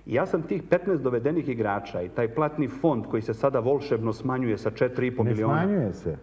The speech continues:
Speaker 2: On je, ja vam kažem, oko milion i osamsto. Ne, ne,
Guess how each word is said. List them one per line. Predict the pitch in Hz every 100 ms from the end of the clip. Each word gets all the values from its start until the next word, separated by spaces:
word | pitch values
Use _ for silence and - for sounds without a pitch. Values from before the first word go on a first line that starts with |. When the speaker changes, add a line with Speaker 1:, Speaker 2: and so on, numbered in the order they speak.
| - - -
Speaker 2:
On | 107 131
je, | 135
ja | 139
vam | 151
kažem, | 131 165 147 123
oko | 113 117
milion | 117 135 151 139
i | 123
osamsto. | 135 - 113 -
Ne, | 87 104 104
ne, | 107 107